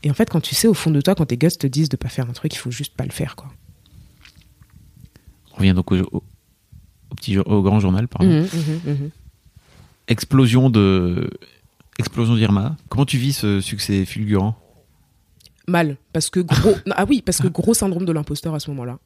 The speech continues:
Speaker 2: Ah, t'es, t'es encore ?
Speaker 1: Ah oui, oui, oui, complètement. Ah, mais moi, il me, le syndrome de l'imposteur, il me quitte que maintenant, hein.
Speaker 2: Mais pourtant, le monde entier
Speaker 1: Ah non, mais
Speaker 2: te dit que t'es
Speaker 1: c'est ça
Speaker 2: génial.
Speaker 1: qui est fou.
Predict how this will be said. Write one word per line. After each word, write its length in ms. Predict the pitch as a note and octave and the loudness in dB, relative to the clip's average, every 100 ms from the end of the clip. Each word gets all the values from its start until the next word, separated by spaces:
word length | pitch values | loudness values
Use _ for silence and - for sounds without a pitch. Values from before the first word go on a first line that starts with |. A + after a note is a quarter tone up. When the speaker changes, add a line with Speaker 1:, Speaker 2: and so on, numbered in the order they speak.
| _ _ - | _ _ -6
Speaker 2:
Ah, 120 | C#3 | -4
t'es, 180 | - F2 | -4 -6
t'es 140 | F#2+ - | -6 -4
encore ? 260 | A2+ C3+ | -2 2
Speaker 1:
Ah 100 | A#3+ | 4
oui, 100 | C4 | 4
oui, 120 | C#4+ D4+ | 4 4
oui, 240 | C4+ D#3 - | 2 0 -6
complètement. 340 | F3+ G3 G#3 - | -2 -2 -2 -2
Ah, 80 | A3+ | 0
mais 120 | E3+ | 2
moi, 200 | E3+ B3 | 0 0
il 120 | G3 | 0
me, 40 | |
le 120 | C3+ C#3 | -2 -2
syndrome 280 | D3 C#3+ | -2 -4
de 60 | C3+ | -2
l'imposteur, 400 | C3 D#3 - A#3+ | -4 -4 0 0
il 140 | F3 | 0
me 80 | C#3 | -2
quitte 200 | C3+ - | -4 -8
que 80 | - | -8
maintenant, 320 | C3 G3+ C4+ | -6 -4 -2
hein. 100 | A3 C4 - - - - - | -4 -6 -14 -18 -18 -20 -12
Speaker 2:
Mais 80 | F#2+ | -8
pourtant, 240 | - G2 A#2 | -4 0 2
le 100 | A2 | 4
monde 260 | A2 C3 | 4 4
entier 420 | A#2 G#2+ - D3 C#3 _ _ _ _ | 4 2 -2 -6 -6 _ _ _ _
Speaker 1:
Ah 120 | - | -2
non, 100 | G#3 | 0
mais 120 | A3 D#3+ | 0 0
Speaker 2:
te 60 | |
dit 140 | G#2+ A2 | 0 0
que 60 | |
t'es 140 | - G2+ | 0 2
Speaker 1:
c'est 100 | - | 4
ça 80 | - | 4
Speaker 2:
génial. 140 | G2 | 4
Speaker 1:
qui 80 | F#3+ | 2
est 40 | |
fou. 280 | - - F3 | 0 -6 -12